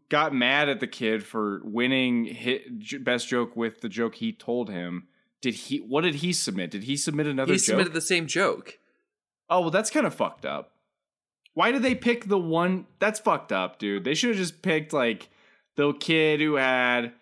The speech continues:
Speaker 1: you know, a unique joke,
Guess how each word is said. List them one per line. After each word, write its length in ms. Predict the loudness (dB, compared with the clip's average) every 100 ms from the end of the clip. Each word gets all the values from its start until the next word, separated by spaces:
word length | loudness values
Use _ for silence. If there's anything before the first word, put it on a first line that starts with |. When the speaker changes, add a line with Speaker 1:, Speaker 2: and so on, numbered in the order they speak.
| _ _ _ _ _ _
Speaker 1:
you 120 | -2
know, 180 | 2 4
a 40 | 2
unique 560 | 2 2 4 2 0 0
joke, 560 | 2 4 2 0 -6